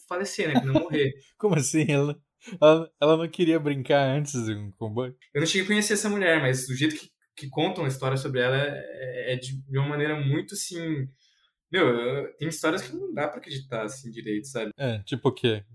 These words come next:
Speaker 1: Não, porque ela falou isso aí, quando, quando perguntaram pra ela sobre, sobre esse boi, né, que quando virou esse boi na casa dela e tal, depois de uma semana ela faleceu. Então, assim, é, são histórias que, que realmente fico me perguntando até onde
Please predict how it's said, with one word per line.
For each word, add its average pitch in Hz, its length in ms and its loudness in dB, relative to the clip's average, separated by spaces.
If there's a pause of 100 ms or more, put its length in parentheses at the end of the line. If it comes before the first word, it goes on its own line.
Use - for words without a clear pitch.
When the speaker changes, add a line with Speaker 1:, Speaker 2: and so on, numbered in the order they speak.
(120)
Speaker 1:
Não, 269 120 0
porque 135 180 0
ela 151 120 4
falou 185 280 4
isso 202 200 0
aí, 160 560 0
quando, 143 220 -6
quando 160 180 -2
perguntaram 165 420 0
pra 143 100 0
ela 135 80 2
sobre, 131 420 -6 (120)
sobre 127 220 -6
esse 127 220 -6
boi, 170 180 2
né, 151 80 0
que 123 240 -8
quando 131 240 -2
virou 127 160 0
esse 131 180 -6
boi 120 140 -2
na 117 80 -8
casa 135 200 -10
dela 123 280 -2
e - 60 -10
tal, 127 200 -10 (160)
depois 139 380 -2
de 147 40 0
uma 160 100 2
semana 185 340 -4
ela 190 100 -2
faleceu. - 540 -6 (180)
Então, 156 260 2
assim, 170 420 -2 (180)
é, 135 300 4 (140)
são 156 160 -2
histórias 156 360 2
que, 165 1000 0 (160)
que 156 500 2
realmente 165 400 -2
fico 180 460 -6
me 170 240 -10
perguntando 170 580 -4
até 165 240 -4
onde 180 680 -8